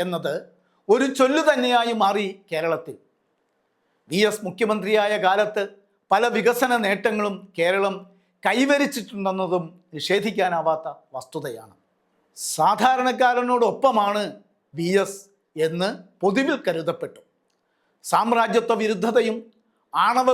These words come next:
വിരുദ്ധ നിലപാടും വി എസിനെ ഒരു യഥാർത്ഥ ഇടതുപക്ഷക്കാരനായി കാണാൻ മതിയായ കാരണങ്ങളായിരുന്നു.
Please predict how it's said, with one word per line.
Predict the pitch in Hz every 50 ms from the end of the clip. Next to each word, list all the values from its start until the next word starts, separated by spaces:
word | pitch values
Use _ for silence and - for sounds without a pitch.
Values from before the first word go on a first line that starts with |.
| 233
വിരുദ്ധ | 247 247 247 196 170 233 233 226
നിലപാടും | 220 226 247 247 254 247 247 240 240 240 240 240 - 165
വി | 202 233 254 247
എസിനെ | 254 254 247 233 240 240 233 - _ _ _ _ _ _ _ - 196
ഒരു | 202 240 226 208
യഥാർത്ഥ | 208 180 208 247 269 262 - - 247 247 - 196 180
ഇടതുപക്ഷക്കാരനായി | 185 220 208 254 240 233 240 233 208 220 226 220 208 214 220 220 220 214 214 -
കാണാൻ | 185 185 190 208 214 220 214 214 208
മതിയായ | 190 185 196 226 247 262 262 254 262 254 254
കാരണങ്ങളായിരുന്നു. | 202 180 180 185 190 185 185 180 175 160 151 143 139 143 131 117